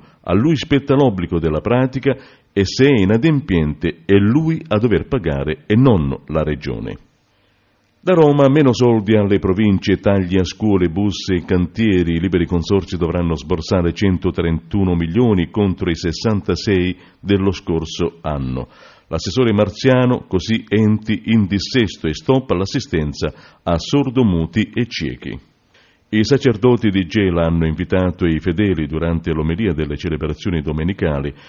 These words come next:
ad aiutare le famiglie di disoccupati e casse integrate e a partecipare massicciamente allo sciopero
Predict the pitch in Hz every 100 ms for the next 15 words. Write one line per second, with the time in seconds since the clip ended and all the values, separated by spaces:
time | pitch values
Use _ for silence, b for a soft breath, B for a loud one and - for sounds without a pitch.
0 | B - 90 110 98 110 98 85 82 87
1 | 98 95 85 80 76 78 87 - 85 98
2 | 95 95 - 95 95 80 - 82 113 95
3 | 73 69 - - 92 82 87 76 90 92
4 | 101 90 78 76 101 - 95 113 104 107
5 | 98 92 95 - 110 90 80 65